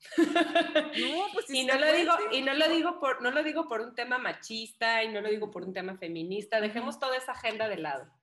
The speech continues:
Speaker 2: Ujú.
Speaker 1: Y no por un tema de libérense, mujeres, no tienen nada de malo, vayan por
Speaker 2: Ujú.
Speaker 1: sus sueños, agárrenlo a besos, sí, agárrenlo a
Speaker 2: <laughs>
Speaker 1: besos,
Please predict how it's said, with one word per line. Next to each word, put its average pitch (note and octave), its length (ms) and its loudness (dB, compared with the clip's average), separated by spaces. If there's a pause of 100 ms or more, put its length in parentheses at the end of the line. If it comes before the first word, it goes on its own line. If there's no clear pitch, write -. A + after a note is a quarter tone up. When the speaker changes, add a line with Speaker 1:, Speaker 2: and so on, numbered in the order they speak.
Speaker 2:
Ujú. G3+ 300 -6 (360)
Speaker 1:
Y A#3 120 -4
no A#3+ 240 0
por B3 120 0
un B3 120 -6
tema A#3 220 -2
de A3 100 0
libérense, C4+ 600 -4
mujeres, A3+ 680 -6
no A3 100 -10
tienen A3 240 -8
nada G#3+ 200 -4
de G#3 80 -6
malo, G3+ 400 -8
vayan F#3+ 260 -8
por F3 100 -10
Speaker 2:
Ujú. - 0 -
Speaker 1:
sus E3+ 160 -14
sueños, F3+ 420 -8
agárrenlo B3 440 0
a A#3+ 60 4
besos, B3 420 -2
sí, C4+ 240 -2
agárrenlo B3 380 0
a A#3 40 0
Speaker 2:
<laughs> - 20 -4
Speaker 1:
besos, - 500 -12